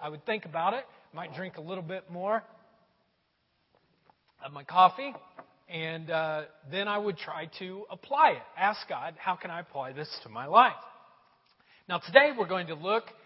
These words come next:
at a passage of Scripture in Acts chapter nine, and, um, what I would suggest is don't read a whole bunch, just read a few verses,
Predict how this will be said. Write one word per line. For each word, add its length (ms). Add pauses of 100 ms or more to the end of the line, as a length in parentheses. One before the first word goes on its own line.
(140)
at 140
a 60 (140)
passage 440
of 80
Scripture 460
in 140
Acts 480 (260)
chapter 400
nine, 500 (400)
and, 480 (140)
um, 420 (880)
what 180
I 60
would 220
suggest 500
is 120
don't 280
read 320 (120)
a 100
whole 240
bunch, 340
just 180
read 180
a 60
few 300
verses, 600